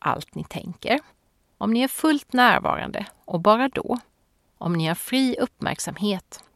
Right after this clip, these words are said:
så kommer ni att upptäcka en fundamental grundsats, nämligen att universum fungerar enligt följande princip. Du kommer att få veta vad du behöver veta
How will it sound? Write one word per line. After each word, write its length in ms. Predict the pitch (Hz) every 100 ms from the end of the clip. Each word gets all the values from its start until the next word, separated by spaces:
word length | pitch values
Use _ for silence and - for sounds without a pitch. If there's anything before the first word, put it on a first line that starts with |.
| _ _ _ _ _
så 140 | -
kommer 320 | - - 226 220
ni 100 | 175
att 120 | -
upptäcka 480 | 240 - 160 - 147
en 100 | 185
fundamental 880 | - 208 208 226 220 - 262 220
grundsats, 840 | 180 196 220 185 - 170 - - - _ _ _ _ _ _ _ _
nämligen 460 | 277 254 156 165 -
att 160 | 226
universum 600 | 269 277 294 - - 160
fungerar 580 | - 254 208 165 165 160
enligt 340 | 185 170 165
följande 500 | - 254 220 - -
princip. 600 | - - 185 - - - - _ _ _ _ _ _
Du 120 | 139
kommer 280 | 151 190 214
att 120 | 240
få 100 | -
veta 380 | 269 285 - -
vad 120 | 190
du 140 | 175 139
behöver 340 | 160 170 175
veta 500 | 208 208 - - -